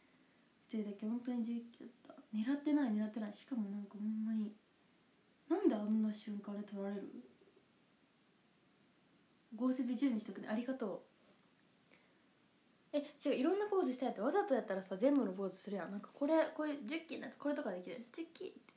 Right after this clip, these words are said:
言って、十機とかいっぱいやって、十、これは数字の十も、十機やって。そうさ、これ、これだけ本当に、これ。なんで？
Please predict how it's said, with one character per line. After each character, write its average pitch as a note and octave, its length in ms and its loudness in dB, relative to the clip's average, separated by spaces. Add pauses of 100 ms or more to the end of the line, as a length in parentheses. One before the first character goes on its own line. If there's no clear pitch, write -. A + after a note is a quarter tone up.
(120)
言 - 100 -10
っ - 20 -10
て、 - 60 -20 (880)
十 D#4+ 120 -6 (100)
機 - 200 -8
と - 80 -12
か - 140 -12
い - 20 -10
っ - 100 -16
ぱ B3 80 -4
い - 40 0
や A#3+ 60 -2
っ - 20 -4
て、 - 100 -14
十、 C4 220 4 (120)
こ B3+ 60 -4
れ A#3+ 60 -4
は A#3 40 -6
数 C#4 140 0
字 C4+ 60 0
の C4+ 100 0
十 C4 120 2
も、 - 140 -6
十 C#4+ 160 -6 (120)
機 - 180 -12 (400)
や G#3+ 80 -18
っ - 40 -16 (140)
て。 A3 220 -6 (680)
そ - 0 -
う - 40 -20
さ、 - 80 -20 (180)
こ - 80 -20
れ、 C#4+ 60 -18 (100)
こ - 180 -2
れ D4 60 4
だ C#4+ 120 2
け C#4 100 -2
本 B3+ 280 0
当 B3+ 80 -2
に、 C4 80 -4 (420)
こ - 100 -20
れ。 - 1200 -12
な C4+ 40 6
ん - 20 2
で？ G3+ 100 -2